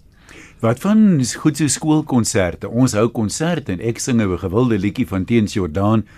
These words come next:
maar Teens weet nie eers ek bestaan nie. Mag 'n ou dit doen of moet jy een of ander tantieme betaal aan so 'n persoon?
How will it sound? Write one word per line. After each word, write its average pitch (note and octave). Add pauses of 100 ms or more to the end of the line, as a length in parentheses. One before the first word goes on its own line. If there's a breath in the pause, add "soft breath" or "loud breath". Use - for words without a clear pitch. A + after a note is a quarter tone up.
(320 loud breath)
maar G2
Teens B2
weet G#2+
nie B2+
eers G#2+
ek G#2
bestaan G#2
nie. D#2+
Mag E2+
'n E3+
ou C#3
dit A#2
doen D3+
of F2
moet F#2
jy G#2+
een A#2
of A2+
ander G#2+
tantieme G#2+
betaal F2
aan D2+
so F2+
'n D2+
persoon? D2